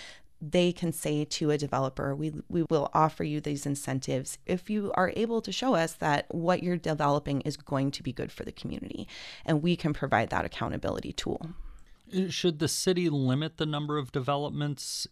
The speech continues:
Speaker 2: in an area like historic Fourth Avenue or West University?
Speaker 1: Um, I think that answer will vary depending on who you ask,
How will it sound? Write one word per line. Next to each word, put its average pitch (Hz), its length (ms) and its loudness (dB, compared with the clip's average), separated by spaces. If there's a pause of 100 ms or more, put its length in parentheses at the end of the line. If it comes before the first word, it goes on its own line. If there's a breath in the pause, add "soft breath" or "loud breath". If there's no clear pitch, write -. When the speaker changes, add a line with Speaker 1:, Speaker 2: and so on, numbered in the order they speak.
Speaker 2:
in 151 140 6
an 139 180 2
area 131 580 4
like 117 600 2 (160)
historic 120 460 6
Fourth 123 260 6
Avenue 120 400 6
or 120 160 4
West 123 280 2
University? 143 640 -2 (240)
Speaker 1:
Um, 208 220 4
I 214 80 4
think 233 200 4
that 269 180 6
answer 196 280 2
will 240 140 6
vary 190 300 8
depending 170 500 0
on 175 120 6
who 180 160 4
you 202 260 4
ask, 143 420 0